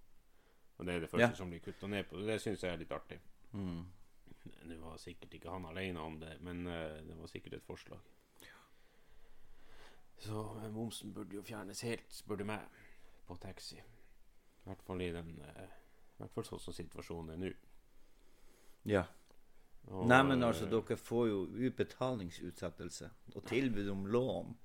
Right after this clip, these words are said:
Speaker 1: Ja, det var jo, eh, det første de sa, liksom, i,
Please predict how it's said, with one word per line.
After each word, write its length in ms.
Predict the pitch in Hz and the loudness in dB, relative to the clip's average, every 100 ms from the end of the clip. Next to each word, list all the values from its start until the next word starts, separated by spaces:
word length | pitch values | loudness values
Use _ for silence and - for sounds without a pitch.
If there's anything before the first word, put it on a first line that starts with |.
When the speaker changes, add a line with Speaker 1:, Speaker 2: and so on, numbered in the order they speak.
| - - - - - | -12 -12 -8 -6 -2
Speaker 1:
Ja, 220 | 110 120 127 | 4 4 6
det 140 | 123 | 8
var 460 | 117 139 180 180 175 | 12 12 12 12 10
jo, 240 | 175 175 165 | 6 6 6
eh, 240 | 185 165 160 165 - | 6 6 2 2 -2
det 80 | 98 | 0
første 360 | - 117 - 87 | 4 4 4 0
de 220 | 80 76 | 0 -2
sa, 260 | - 80 76 | -4 -4 -4
liksom, 440 | 69 76 80 82 78 | -6 -8 -8 -8 -6
i, 140 | 76 | -6